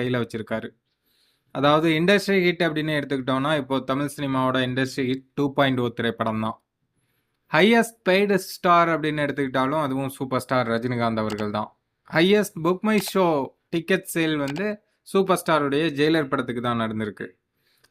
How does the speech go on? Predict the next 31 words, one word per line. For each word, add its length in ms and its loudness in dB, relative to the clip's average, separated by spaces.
ஹையஸ்ட் 440 4
நார்த் 440 4
அமெரிக்கா 440 2
ப்ரீ 260 0
சேல் 220 0
வந்து 300 -2
கூலி 320 4
படத்துக்கு 420 -2
நடந்திருக்கு. 560 -4
ஹையஸ்ட் 440 2
நார்த் 340 2
அமெரிக்கா 460 0
கிராஸும் 800 2
கூலி 300 -2
படத்துக்கு 400 -4
தான். 180 -8
ஹையஸ்ட் 400 2
ஓப்பனிங்கும் 800 0
கூலி 300 0
படம் 280 -2
தான். 180 -8
ஹையஸ்ட் 600 2
தமிழ் 420 4
வெர்ஷன் 380 2
மூவி 340 0
அப்படின்னு 280 -4
எடுத்துக்கிட்டாலும் 560 0
அதுவும் 360 0
ஜெயிலர் 340 2
திரைப்படம் 480 -4
தான். 180 -8